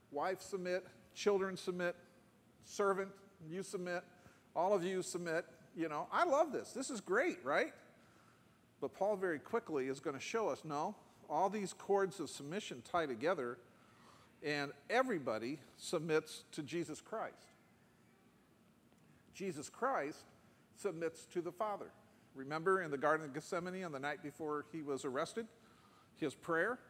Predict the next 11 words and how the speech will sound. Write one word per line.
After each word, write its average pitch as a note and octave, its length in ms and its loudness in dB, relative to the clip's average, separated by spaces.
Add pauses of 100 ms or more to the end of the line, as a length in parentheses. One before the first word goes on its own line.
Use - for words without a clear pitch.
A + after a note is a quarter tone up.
(400)
"Father, F#3 400 2 (760)
let D#3+ 140 0
this - 160 -2
cup - 260 0
pass F3+ 300 2
from F#3 320 0
me." B3+ 180 -4 (1600)
And A2+ 100 -12
then C#3 120 -8
he D3+ 60 -6
submits. E3+ 520 -8